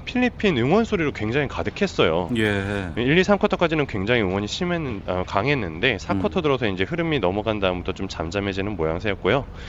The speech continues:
Speaker 1: 거의 이제 원정 경기라고 해도 무방한 곳에서 승리를 거둔 우리 대표팀은 삼십 일에 사 강전을 또 펼칠 예정입니다.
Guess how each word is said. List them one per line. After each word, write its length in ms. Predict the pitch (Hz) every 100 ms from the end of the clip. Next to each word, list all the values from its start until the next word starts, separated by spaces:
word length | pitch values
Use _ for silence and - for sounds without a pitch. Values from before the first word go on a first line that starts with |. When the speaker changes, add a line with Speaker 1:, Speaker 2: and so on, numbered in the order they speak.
| - - - -
Speaker 1:
거의 240 | 117 131
이제 100 | 117
원정 400 | 107 104 127 190
경기라고 400 | 180 170 165 160
해도 140 | 160 143
무방한 380 | 101 117 131
곳에서 240 | 123 110 107
승리를 280 | 165 165 135
거둔 180 | 113
우리 120 | 92 101
대표팀은 640 | 95 90 - 107 135 123
삼십 420 | - 202 208 220
일에 300 | 156 87 92
사 160 | 120 156
강전을 440 | 165 147 110 90
또 80 | 87
펼칠 360 | - 135 - 107
예정입니다. 460 | 85 78 71 69